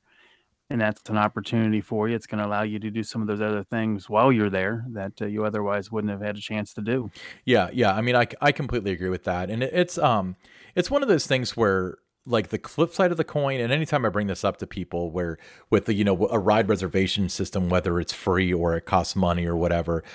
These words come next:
Speaker 2: they always say, like, "Okay, well, just imagine this. Your favorite ride at the park is sold out within five minutes of the <laughs> park opening," which is also, like, something that would need to be controlled too, you know?
Speaker 1: Yeah, that's the other thing. You can't, uh,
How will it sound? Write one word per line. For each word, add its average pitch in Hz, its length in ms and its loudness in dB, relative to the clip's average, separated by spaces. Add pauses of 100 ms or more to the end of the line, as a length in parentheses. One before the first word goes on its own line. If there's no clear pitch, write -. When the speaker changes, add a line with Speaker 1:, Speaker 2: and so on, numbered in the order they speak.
(240)
Speaker 2:
they 104 120 6
always 95 260 6
say, 95 160 4
like, 87 280 0
"Okay, 92 520 4 (560)
well, 120 100 8
just 113 160 4
imagine 113 400 8
this. 90 480 2 (640)
Your 107 140 4
favorite 117 280 8
ride 107 180 10
at - 80 0
the 101 60 4
park 95 280 4
is 87 80 -2
sold 90 260 4
out 85 180 6
within 90 300 0
five 80 280 2
minutes 82 260 -2
of 82 60 -6
the - 60 2
<laughs> - 100 10
park 104 240 8
opening," 76 420 0 (280)
which 131 180 12
is 117 100 6
also, 120 380 12
like, 95 160 6
something 95 300 4
that 87 120 6
would 87 120 2
need 90 140 2
to 82 60 0
be 85 100 -2
controlled 80 520 -2
too, 73 340 -4 (480)
you 95 140 0
know? 87 320 0 (880)
Speaker 1:
Yeah, 151 280 10
that's 147 200 10
the 160 100 8
other 135 120 8
thing. 127 100 8
You 120 80 4
can't, 123 440 0
uh, 113 280 4